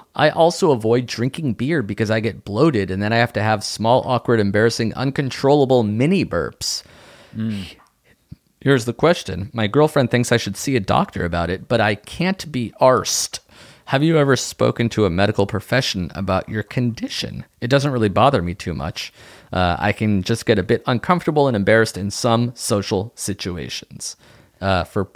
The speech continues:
Speaker 1: reference, I'm a thirty-two-year-old male from Melbourne,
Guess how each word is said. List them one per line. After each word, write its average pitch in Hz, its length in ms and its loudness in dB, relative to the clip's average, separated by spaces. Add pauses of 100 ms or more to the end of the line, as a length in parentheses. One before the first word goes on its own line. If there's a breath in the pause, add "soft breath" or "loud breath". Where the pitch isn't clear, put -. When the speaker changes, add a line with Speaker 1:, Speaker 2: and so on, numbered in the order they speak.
(160)
Speaker 1:
reference, 131 380 2
I'm 113 140 -4
a 98 40 -6
thirty-two-year-old 110 880 2
male 104 220 2
from 82 260 -6
Melbourne, 101 400 2